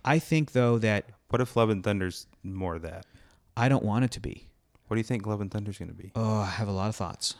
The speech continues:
Speaker 2: We gotta talk about this movie first.
Speaker 1: Let's do it.
Speaker 2: Okay.
Speaker 1: Um, just to kinda wrap up with, with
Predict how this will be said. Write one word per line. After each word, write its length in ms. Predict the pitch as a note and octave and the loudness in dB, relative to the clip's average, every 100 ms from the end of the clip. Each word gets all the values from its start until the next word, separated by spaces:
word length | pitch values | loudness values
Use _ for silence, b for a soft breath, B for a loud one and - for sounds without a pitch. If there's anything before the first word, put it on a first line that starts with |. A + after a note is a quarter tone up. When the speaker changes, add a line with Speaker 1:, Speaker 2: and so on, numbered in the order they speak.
| - | -6
Speaker 2:
We 80 | A#2+ | 2
gotta 160 | C3+ | 2
talk 160 | - A2 | 2 -2
about 180 | G2+ F2 | -2 -2
this 180 | F2+ - | -10 -10
movie 140 | A#2 | -12
first. 360 | - - - - - - | -14 -14 -14 -18 -12 -2
Speaker 1:
Let's 220 | A2+ - | 0 0
do 140 | F#2 | -2
it. 140 | A#1 - _ | -2 -8 _
Speaker 2:
Okay. 80 | A#2 | 4
Speaker 1:
Um, 320 | A#2+ A2+ G#2+ - _ _ _ - | 6 4 0 -6 _ _ _ -2
just 200 | D3 D3+ | 0 2
to 60 | F3 | 0
kinda 240 | - E3+ | 2 2
wrap 300 | A#2+ A#2 B2 | 4 4 4
up 200 | B2+ - | 2 2
with, 200 | A#2 A2 - | 0 0 -2
with 340 | A2+ A2 - | 0 0 -2